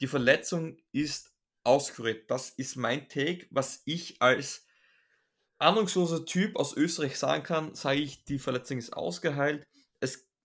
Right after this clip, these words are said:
sie kann natürlich zurückkommen, er kann sich das Kreuzband in Woche eins auch reißen, das weißt du nie, aber ich, ich mache mir um die Verletzung an sich jetzt keine Sorgen. Er hat extra gewartet, er war diszipliniert. Ich hab keine Angst davor, Michael Thomas zu draften wegen seiner Verletzung.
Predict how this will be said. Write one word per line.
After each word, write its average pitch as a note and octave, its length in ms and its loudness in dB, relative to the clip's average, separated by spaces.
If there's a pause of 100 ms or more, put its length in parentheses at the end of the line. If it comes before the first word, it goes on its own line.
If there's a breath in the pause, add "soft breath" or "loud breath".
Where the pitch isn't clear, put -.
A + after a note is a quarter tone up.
(100)
sie - 160 -6
kann E3 160 2
natürlich - 280 -2
zurückkommen, D#3+ 460 -2
er - 80 -2
kann C#3 160 -2
sich C3+ 100 -8
das - 200 -6
Kreuzband D3 380 0
in A#2+ 120 0
Woche A#2+ 240 -2
eins A2+ 120 -6
auch A#2+ 120 -8
reißen, - 480 -6
das - 240 -6
weißt B2 240 2
du C3 40 -6
nie, C3+ 300 -4
aber B2+ 160 6
ich, - 240 -6
ich C3 160 -12
mache C#3 220 -8
mir D#3 80 -6
um C3 120 -4
die D3 160 -8
Verletzung C3 460 -6
an A#2+ 120 -8
sich C#3 220 -10
jetzt C3+ 200 -8
keine B2 200 -4
Sorgen. A#2 380 -4 (420 soft breath)
Er A2+ 140 -2
hat C3+ 220 2
extra C#3 540 0 (520 soft breath)
gewartet, D3+ 480 0
er C3+ 100 2
war B2+ 160 4
diszipliniert. C3+ 800 -6 (880 soft breath)
Ich F#3+ 220 0
hab E3 140 2
keine C#3+ 220 4
Angst D3 260 -2
davor, C#3+ 220 -2
Michael B2+ 260 0
Thomas B2 300 -4
zu - 80 -20
draften A#2+ 540 -6
wegen B2 140 -4
seiner A#2+ 180 -6
Verletzung. A#2 460 -4